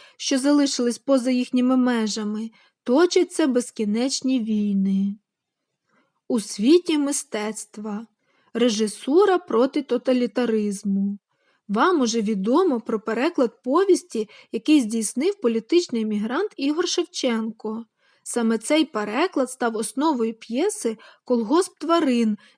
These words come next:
дві тисячі шістнадцятого року у постановці театру "Маскамрад". Усесвітнє визнання отримала п'єса Пітера Голла "Скотоферма" тисяча дев'ятсот вісімдесят четвертого року.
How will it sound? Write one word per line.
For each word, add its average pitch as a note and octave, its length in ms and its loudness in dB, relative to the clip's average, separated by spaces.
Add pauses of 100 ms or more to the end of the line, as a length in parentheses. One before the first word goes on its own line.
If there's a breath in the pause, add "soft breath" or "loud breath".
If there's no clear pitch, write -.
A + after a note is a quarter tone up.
дві A3 160 -2
тисячі E4+ 520 0
шістнадцятого C#4 840 -2
року A3 580 -2 (240 soft breath)
у B3 100 -4
постановці B3 760 -2
театру F4 680 2 (300 loud breath)
"Маскамрад". A3+ 920 -2 (720)
Усесвітнє B3 840 0
визнання A3+ 720 0
отримала C4+ 600 0
п'єса C4+ 480 -4
Пітера F4 460 0
Голла B3 680 2 (220 soft breath)
"Скотоферма" A3 1080 -2 (320 soft breath)
тисяча D4 400 -2
дев'ятсот A3 600 -2
вісімдесят E4 440 -2
четвертого B3+ 680 -2
року. G#3+ 680 -4